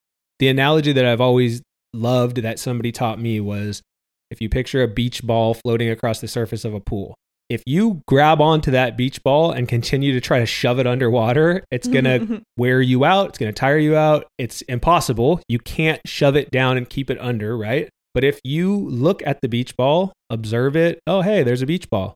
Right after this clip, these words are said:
Speaker 1: It's red, it's yellow, it's white, got some blue on it."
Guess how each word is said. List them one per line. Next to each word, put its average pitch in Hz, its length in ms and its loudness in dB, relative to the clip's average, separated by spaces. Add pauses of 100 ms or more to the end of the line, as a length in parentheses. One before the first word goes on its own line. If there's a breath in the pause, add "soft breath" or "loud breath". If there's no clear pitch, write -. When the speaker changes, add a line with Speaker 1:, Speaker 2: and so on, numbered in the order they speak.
(240)
Speaker 1:
It's - 300 -8
red, 143 500 2
it's 113 240 -6
yellow, 151 600 4
it's - 200 -8
white, 156 520 0 (240)
got 135 160 -4
some 123 140 -4
blue 160 360 2
on 160 220 2
it." 165 240 2